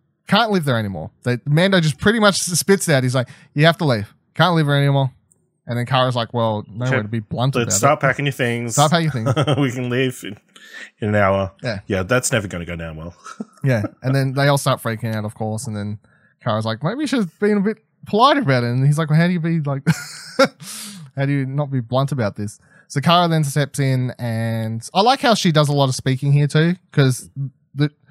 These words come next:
Speaker 1: the show never just designates her to the stereotypical, like, tough guy woman character or whatever. Like, the, giving
Speaker 2: Yeah.
Speaker 1: her s-, giving her scenes like this one here where she steps up and, uh, she starts explaining to the people in the villages and, like, playing to their feelings and heart.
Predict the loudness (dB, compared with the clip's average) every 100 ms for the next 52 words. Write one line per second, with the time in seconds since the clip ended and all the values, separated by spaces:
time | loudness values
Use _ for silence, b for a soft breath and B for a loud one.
0 | b b 0 4 6 6 4 2 0 -2
1 | -2 -2 -2 -2 -4 -4 -2 -2 0 -2
2 | -2 -4 -4 -2 0 -2 -4 -4 -2 -2
3 | 0 -2 -4 -8 -18 _ _ _ _ _
4 | -4 0 0 2 0 -2 -4 -4 2 2
5 | 2 -2 0 0 0 2 0 -2 _ -6
6 | -2 0 4 6 6 4 0 0 4 4
7 | 4 2 -2 0 0 -2 -2 -4 -2 0
8 | 0 0 0 -2 -4 -6 -4 -6 -2 0
9 | 0 -2 -4 -6 -8 B B B 0 0
10 | 0 -2 0 0 0 -8 -10 -4 -2 -2
11 | -2 -4 -6 -8 -6 -4 -4 -4 -6 -4
12 | -4 -4 -6 -4 -6 -6 -4 -2 -2 -4
13 | -4 -2 -4 -2 -4 -2 0